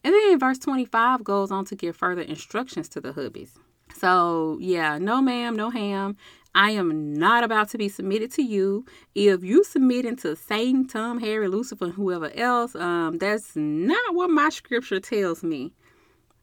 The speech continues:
Furthermore, husbands, let me talk to y'all for a minute. Just because you are a believer or you say you're a believer, don't be using this scripture as a way to manipulate or guilt your wife into succumbing to your wayward plans that are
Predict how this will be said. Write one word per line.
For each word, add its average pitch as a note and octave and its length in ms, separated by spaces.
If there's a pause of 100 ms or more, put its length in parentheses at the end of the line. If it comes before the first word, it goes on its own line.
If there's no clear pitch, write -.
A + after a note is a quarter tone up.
(100)
Furthermore, C4+ 560
husbands, A3 580
let B4 160
me G4+ 80
talk D#3+ 280
to - 100
y'all D3+ 600
for D3 260
a C#3 60
minute. C3 340 (580)
Just G#3+ 280
because D4+ 400
you C4 160
are B3+ 220
a C4+ 60
believer E3 560
or D#3+ 180
you D3+ 300
say F4 460
you're G#3 280
a D#3 40
believer, D3 580 (420)
don't F3+ 200
be D4+ 100
using D#4 300
this C4 160
scripture B3+ 420
as G3+ 220
a G3 60
way F#3+ 180
to G3 160
manipulate F3+ 760
or D#3 160
guilt G3+ 400 (320)
your E3+ 240
wife F3 340
into - 260
succumbing C#4 600
to A#3 120
your E3+ 220
wayward E3+ 460
plans E3+ 580
that D#3+ 320
are D3+ 300